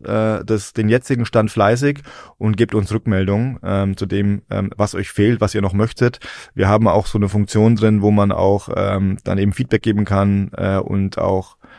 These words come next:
äh, Verbesserungsvorschläge melden kann. Und das sind einfach die wichtigsten Themen gerade, dass wir uns und unser Produkt weiterentwickeln können und gleichzeitig aber auch eine, eine Useranzahl haben, die, die stetig wächst, weil es zum einen für ein Fortschrittsprodukt gut ist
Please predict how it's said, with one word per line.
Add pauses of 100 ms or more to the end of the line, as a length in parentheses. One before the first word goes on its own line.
(220)
äh,
Verbesserungsvorschläge
melden
kann.
Und
das
sind
einfach
die
wichtigsten
Themen
gerade,
dass
wir
uns
und
unser
Produkt (320)
weiterentwickeln
können
und
gleichzeitig
aber
auch (360)
eine,
eine
Useranzahl
haben,
die,
die
stetig
wächst, (100)
weil
es
zum
einen (180)
für
ein
Fortschrittsprodukt
gut
ist